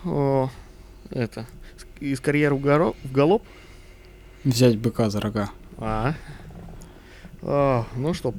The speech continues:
Speaker 1: лучший фильм тогда по-, э, что у на-, кто у нас представлен в лучшем фильме? Это, м, первый, восемь номинантов.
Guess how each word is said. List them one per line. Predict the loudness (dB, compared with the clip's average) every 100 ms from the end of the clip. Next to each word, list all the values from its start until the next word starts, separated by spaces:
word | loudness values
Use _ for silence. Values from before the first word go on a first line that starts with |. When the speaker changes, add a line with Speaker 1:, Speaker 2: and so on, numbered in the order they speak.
| -10 -18 -8
Speaker 1:
лучший | -2 0 0 0 0
фильм | 2 2 2
тогда | 2 2
по-, | 0 -2 -4 -10 -16 -18 -18 -20 -20 -20 -18 -8
э, | -6 -4
что | 0 2
у |
на-, | 2 0
кто | 4 4
у |
нас | 4
представлен | 0 -2 4 6 6
в | 4
лучшем | 4 4 0
фильме? | -2 -2 2 4 2
Это, | 0 2 2 0 -8 -6
м, | -2 0 0 0 -4 -12 -20 -2
первый, | 4 4 2 -4 -12 -20 -20 -4
восемь | 0 2 2
номинантов. | 0 0 -2 -2 -10